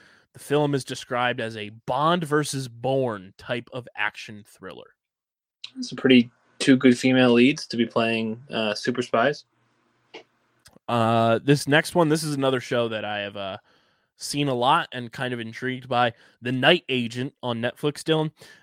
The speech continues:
Speaker 1: It has become Netflix's number six most watched English language series of all time.
Speaker 2: Wow.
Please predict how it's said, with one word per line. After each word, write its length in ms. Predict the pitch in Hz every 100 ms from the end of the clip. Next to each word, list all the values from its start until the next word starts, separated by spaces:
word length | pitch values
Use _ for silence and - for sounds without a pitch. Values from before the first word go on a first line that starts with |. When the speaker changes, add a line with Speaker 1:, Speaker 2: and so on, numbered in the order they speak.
| _
Speaker 1:
It 100 | 139
has 140 | 139 135
become 340 | 143 151 135
Netflix's 540 | 147 - 160 - 131
number 480 | 127 135 160 196 185
six 420 | 170 - 165 -
most 300 | 143 143 -
watched 260 | 143 135 - -
English 460 | 151 165 175 -
language 440 | 139 143 143 139 -
series 440 | 147 143 143 135 -
of 180 | 139 131 - -
all 340 | 147 170 151
time. 720 | - - 143 143 127 107 85 _ _ _ _ _ _ _ _ _
Speaker 2:
Wow. 760 | - 104 104 104 104 110 104 92